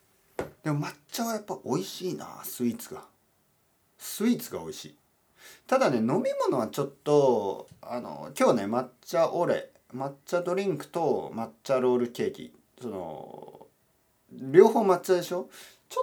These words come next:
っと抹茶が多いかなとも思うんで、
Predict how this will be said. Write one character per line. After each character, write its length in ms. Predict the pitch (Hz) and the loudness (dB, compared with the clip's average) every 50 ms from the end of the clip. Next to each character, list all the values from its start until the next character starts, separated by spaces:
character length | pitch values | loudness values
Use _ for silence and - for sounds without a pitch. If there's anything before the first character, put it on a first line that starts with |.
| - - | -4 -4
っ 40 | - | -2
と 100 | - 147 | 0 2
抹 200 | 135 123 117 117 - - | 2 2 0 0 -2 -4
茶 140 | - 156 147 | -2 -2 0
が 200 | 139 131 - - | 2 0 0 0
多 300 | 120 117 123 131 135 139 | 2 4 4 4 4 2
い 100 | 117 110 | 0 -2
か 180 | - - 87 | -6 -10 -12
な 320 | 87 87 90 92 92 90 87 | -12 -10 -10 -8 -8 -10 -10
と 140 | - - 85 | -10 -12 -12
も 140 | 85 90 | -10 -10
思 200 | 92 95 98 101 | -10 -8 -8 -8
う 40 | 98 | -8
ん 120 | 92 85 85 | -8 -8 -6
で、 400 | 92 98 98 98 90 85 - | -6 -4 -2 -2 -4 -4 -8